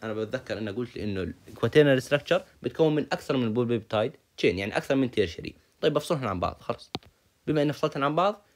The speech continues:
هيك صار له ديناتوريشن، رجع للتيرشري. طيب التيرشري نفسه انا كيف بدي اسوي له ديناتوريشن؟ بقول لك ب-، ب-، يعني بدك تسوي كم شغله.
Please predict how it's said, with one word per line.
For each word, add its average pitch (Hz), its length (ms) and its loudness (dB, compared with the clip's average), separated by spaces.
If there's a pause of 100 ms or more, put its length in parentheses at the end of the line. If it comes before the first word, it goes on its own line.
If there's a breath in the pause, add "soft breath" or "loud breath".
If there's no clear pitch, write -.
هيك 147 120 2
صار 123 180 2
له 110 80 0
ديناتوريشن، 92 540 -4
رجع 120 220 2
للتيرشري. 92 540 -2 (520 soft breath)
طيب 120 120 2
التيرشري 180 440 6
نفسه 170 340 2
انا 117 80 0
كيف 143 180 0
بدي 117 140 0
اسوي 110 200 0
له 104 60 0
ديناتوريشن؟ 90 560 -4 (460 soft breath)
بقول 151 140 4
لك 151 160 0
ب-، 104 260 -6
ب-، - 140 -10
يعني 95 260 -4
بدك 127 480 -2
تسوي 143 340 2
كم 117 260 2
شغله. 85 340 -6